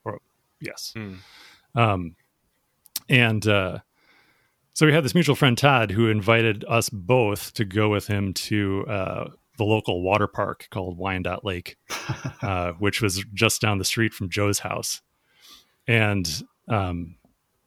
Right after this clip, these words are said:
Speaker 1: it was, it was awesome. We spent, we've, we spent many, many days at, at Wyandotte Lake.
Speaker 3: Oh,
Speaker 1: Lots
Speaker 3: yeah.
Speaker 1: of big water slides. Uh, it was across from the Columbus Zoo. Um,
Speaker 2: Nice.
Speaker 1: had an awesome wave pool. Uh, it was, it was pretty, and it then also had kind of, um,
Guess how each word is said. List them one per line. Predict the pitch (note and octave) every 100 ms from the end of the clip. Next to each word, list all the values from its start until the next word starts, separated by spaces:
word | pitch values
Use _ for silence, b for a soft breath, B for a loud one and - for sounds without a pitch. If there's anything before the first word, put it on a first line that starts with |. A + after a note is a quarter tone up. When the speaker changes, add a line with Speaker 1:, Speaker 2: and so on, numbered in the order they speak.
| -
Speaker 1:
it | C#3
was, | C#3 -
it | - B2+
was | G2+
awesome. | F#2 E2 G#2
We |
spent, | B2+ - D#3+
we've, | D#3 F3 -
we | F3+
spent | - E3+ C#3+
many, | B2+ C3 B2
many | G#2 G#2 G2
days | F2+ F2 E2
at, | F#2 -
at | F2+
Wyandotte | E2 D#2+ E2 D2+
Lake. | E2+ D#2 - _ b b b
Speaker 3:
Oh, | B2
Speaker 1:
Lots | G#2
Speaker 3:
yeah. | F#2+
Speaker 1:
of |
big | F#2+
water | F2+ F2 F2+
slides. | - F#2+ F#2 F2+ F2+ -
Uh, | G#2 F#2 F2 F#2 _ -
it |
was | C3
across | A#2 C#3 A#2+ -
from | A#2+
the | G#2
Columbus | A#2 A2+ F#2+
Zoo. | E2+ G2 F#2 F#2 _ b b b b -
Um, | A2 G2 F2 E2+ _ _ _ _ _ _
Speaker 2:
Nice. | F#2 F2
Speaker 1:
had | D3+ A#2
an |
awesome | A2 A2 - G#2+
wave | F#2+ F#2+ -
pool. | G#2+ G2 G2 E2 b b b b -
Uh, | F#2+ F2 E2 -
it | -
was, | G#2+ F2+
it | A#2
was | G2
pretty, | - F#2+ F#2 - -
and | G#2+
it | G2+ F#2+
then | G#2+
also | A2 G#2 G2+
had | F2+ F#2
kind | E2+ G#2+ F#2
of, | F2 D#2+
um, | E2+ D#2+ D#2+ D#2+